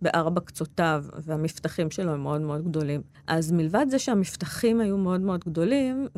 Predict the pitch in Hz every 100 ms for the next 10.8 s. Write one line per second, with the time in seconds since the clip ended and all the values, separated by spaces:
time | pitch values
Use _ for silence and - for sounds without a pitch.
0 | 160 165 151 165 175 180 185 196 190 -
1 | - 170 - 151 - 160 214 180 - 165
2 | - 185 - - 185 175 151 160 147 160
3 | 156 151 156 - - 180 202 302 240 -
4 | 190 - 180 180 226 _ - - 247 302
5 | 359 294 320 320 311 302 285 302 415 392
6 | 226 202 202 175 175 - 175 165 156 160
7 | 160 160 151 151 202 349 - - 170 -
8 | 196 180 180 - 151 160 147 151 156 160
9 | 156 151 147 143 151 160 349 - - -
10 | 170 175 170 - 175 - - 147